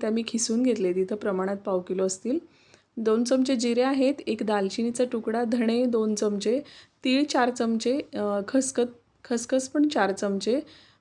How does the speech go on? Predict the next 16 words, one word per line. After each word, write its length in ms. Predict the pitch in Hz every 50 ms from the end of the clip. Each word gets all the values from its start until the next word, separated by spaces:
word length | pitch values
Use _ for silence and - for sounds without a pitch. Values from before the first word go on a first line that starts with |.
| _ -
दहा 220 | 214 247 214 208
पंधरा 280 | 208 254 247 240 240 247
लसणाच्या 520 | 247 226 233 - - 226 240 233 - 269
पाकळ्या 400 | 254 254 220 214 - 196 196 196
आहेत, 240 | 196 202 214 247 269 - - _ _ - _ _ _ _ -
तीन 220 | 233 233 247 254 254
ते 80 | 285 277
चार 260 | 277 285 262 254 269
लवंग 360 | 262 240 233 240 254 262 262
आणि 200 | 254 240 240 254 254 254
तीन 180 | 226 214 214 214
ते 80 | 220 214
चार 240 | 214 226 226 269
काळी 320 | 285 - - 208 190 185 185
मिरी 220 | 190 190 185 190
आहेत. 220 | 185 190 202 190